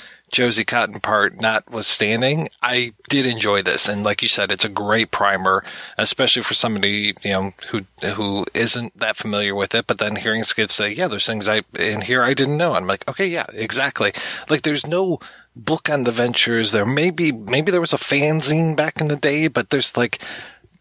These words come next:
there's not a lot of places where you go for Ventures info. I mean, other than the fan club. I was a fan club member way back in the day.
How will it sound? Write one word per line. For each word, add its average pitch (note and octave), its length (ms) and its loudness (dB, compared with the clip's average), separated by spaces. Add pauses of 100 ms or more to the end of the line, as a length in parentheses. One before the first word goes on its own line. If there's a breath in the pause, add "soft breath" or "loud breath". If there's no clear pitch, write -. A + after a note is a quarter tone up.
(140)
there's - 220 2
not - 160 2
a D#3 60 4
lot C3+ 220 2
of C3+ 100 2
places C#3 340 0
where B2 160 2
you B2 140 2
go A#2+ 200 2
for A2+ 180 0
Ventures G#2+ 420 0
info. E2+ 560 0
I F#2 100 0
mean, G2 220 2
other A2 220 2
than G#2+ 240 0
the G2 60 0
fan B2+ 280 0
club. F#2+ 360 0
I G#2+ 100 2
was C#3 160 2
a C3 60 -2 (300)
fan C#3 320 0
club A2 220 0
member G2+ 380 2
way G#2 100 2
back G#2 300 -2
in G2+ 80 -4
the G2 80 -4
day. G2 340 0